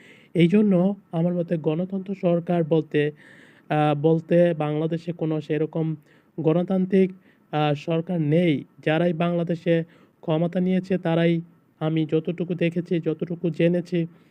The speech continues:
আহ, তারাই স্বৈরতন্ত্র হয়ে গেছে, তারাই নিজেদের মতো করে ক্ষমতাটা কুক্ষিগত করে রাখতে চেয়েছে। কখনো কোনো দল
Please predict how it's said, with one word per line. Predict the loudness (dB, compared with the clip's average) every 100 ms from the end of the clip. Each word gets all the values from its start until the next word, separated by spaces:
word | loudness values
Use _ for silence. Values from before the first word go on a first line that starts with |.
| _ _ _
আহ, | 0 2
তারাই | 2 2 2
স্বৈরতন্ত্র | 2 2 2 -2 0 0
হয়ে | 2 2
গেছে, | 2 0 0
তারাই | 0 0 0
নিজেদের | 0 -2 -2 0
মতো | -2 -4
করে | -4 -4
ক্ষমতাটা | -4 -6 -4 -4 -2 -4 -6 _ _ _ _ -4
কুক্ষিগত | -2 4 4 4
করে | 0 2 2
রাখতে | 2 0 -2
চেয়েছে। | 0 -2 -2 -4
কখনো | -2 -2 0 -2
কোনো | -2 -2 0
দল | 2 2 0